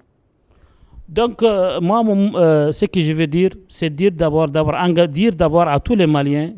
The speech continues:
que nous, les, la sema, nous sommes engagés, euh,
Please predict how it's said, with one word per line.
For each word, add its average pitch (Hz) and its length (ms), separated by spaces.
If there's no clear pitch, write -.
que 139 100
nous, 185 260
les, 165 160
la 143 140
sema, 147 460
nous 139 160
sommes 139 300
engagés, 143 580
euh, 135 400